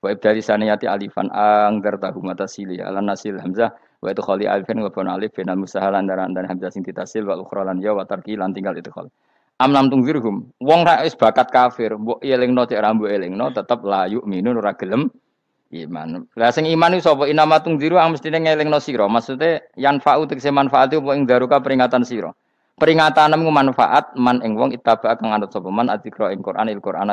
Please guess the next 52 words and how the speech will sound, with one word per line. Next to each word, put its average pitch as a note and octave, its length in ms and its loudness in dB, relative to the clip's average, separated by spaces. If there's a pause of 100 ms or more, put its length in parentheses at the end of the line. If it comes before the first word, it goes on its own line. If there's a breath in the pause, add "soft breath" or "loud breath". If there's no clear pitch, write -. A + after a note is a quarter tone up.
tegese - 240 -14
Qur'an. - 320 -18 (380)
Wa F#2+ 100 -6
khasyiya G#2+ 380 0
lan G#2 160 -2
wedi F#2+ 180 -12
sapa F2+ 220 -10
man A2 180 -4
ar-Rahman F#2+ 480 -6
ing - 80 -10
Allah F2+ 160 -10
sing F2 80 -10
Rahman F#2+ 320 -4
bil F#2+ 160 -8
ghaibi C3 480 -2 (320 soft breath)
padahal A#2 400 2
ora G2 160 0
roh G2 160 -2
pangeran. F2+ 460 -8 (260)
Ya, A2+ 240 -6
e - 0 -
khofa C3 320 0
tegese A#2+ 240 -6
wedi A2 240 -6
sapa G2+ 240 -2
wong G#2 320 -2
ing G2+ 160 -4
Allah, G#2+ 240 -2 (240 soft breath)
toh B2 160 2
walam A2 320 4
yara C3+ 160 6
ora A#2 160 6
ningali G#2 320 0
sapa F#2+ 240 -6
wong G2+ 320 -2
ing E2+ 80 -12
Allah. E2+ 320 -10
Nah, G#2+ 160 -4
bil G#2 160 -6
ghaibi G#2+ 320 -4
itu A#2 80 -2
apa? B2+ 240 -4 (240 soft breath)
Takut A2+ 320 2
Allah G#2+ 320 0
dalam G#2+ 320 4
keadaan A#2+ 560 0
toh A#2+ 160 -2
dia B2+ 240 2
tidak A2+ 240 0
melihat G#2 320 2
Allah G#2 160 2
lang-, C3+ 200 2